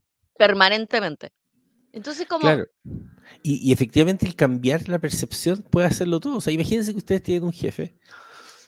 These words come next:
Speaker 2: Ya, está en un trabajo que no se pueden cambiar, porque siempre me dicen, "No, pero es que no me puedo cambiar de trabajo". Ya está bien, está en un trabajo que no te puedes cambiar.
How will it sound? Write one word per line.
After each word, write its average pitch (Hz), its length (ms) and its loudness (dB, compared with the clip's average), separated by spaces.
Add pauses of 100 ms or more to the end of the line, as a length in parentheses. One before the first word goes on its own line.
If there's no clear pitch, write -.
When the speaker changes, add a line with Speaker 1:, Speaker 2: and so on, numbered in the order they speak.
(560)
Speaker 2:
Ya, 98 100 -6
está 170 160 8
en 180 100 6
un 180 60 0
trabajo 175 240 6
que 165 80 0
no 151 100 0
se 151 120 0
pueden 156 200 0
cambiar, 92 320 -4
porque - 160 -12
siempre 139 240 0
me 127 100 0
dicen, 113 200 -2
"No, 127 140 0
pero 95 80 -2
es 92 80 -6
que - 100 -6
no 101 60 -2
me 101 100 0
puedo 113 160 2
cambiar 117 240 2
de 110 60 2
trabajo". 87 240 -2
Ya 330 80 -10
está - 160 -4
bien, 311 200 -2
está 262 160 -6
en 262 80 -4
un 185 60 -6
trabajo 156 200 -2
que 156 40 -6
no 147 60 -8
te 139 60 -8
puedes 143 140 -2
cambiar. - 280 -16